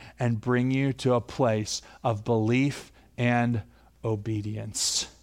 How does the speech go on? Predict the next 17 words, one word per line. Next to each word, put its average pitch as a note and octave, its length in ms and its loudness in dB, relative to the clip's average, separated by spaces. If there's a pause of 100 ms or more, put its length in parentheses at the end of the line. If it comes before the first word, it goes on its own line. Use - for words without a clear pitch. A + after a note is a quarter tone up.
(2000)
And B2+ 100 -4
so C#3 180 4
rather D#3+ 440 4
than D3+ 200 2
resisting, C3 800 2 (1080)
I B2 60 -8
just B2 220 -4
love A2+ 320 0
this A2+ 240 -4
thing. A2+ 320 -4
<laughs> - 60 -20 (2750)
So, C#3 220 4
uh, C3 120 0
what's C#3+ 260 2
the C#3+ 60 2
takeaway A2+ 480 -2
here? G#2+ 300 -10